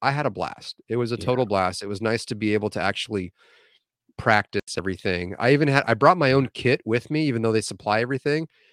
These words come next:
Speaker 1: And good damn thing I did, because
Speaker 2: Right.
Speaker 1: whoever had all the supplies for that Spartan race, they put 'em in, like, these big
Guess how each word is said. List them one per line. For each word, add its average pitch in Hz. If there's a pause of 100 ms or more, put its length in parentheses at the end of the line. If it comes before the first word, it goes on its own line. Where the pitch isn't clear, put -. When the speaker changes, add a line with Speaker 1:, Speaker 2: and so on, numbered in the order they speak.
(220)
Speaker 1:
And 113 (500)
good 190 (100)
damn 139
thing 127
I 98
did, 90
because 101 (520)
Speaker 2:
Right. 139
Speaker 1:
whoever 139
had 120
all 117
the 117
supplies 110
for -
that 98 (400)
Spartan 107
race, 120
they -
put 175
'em 156
in, 139
like, 117
these 98
big 101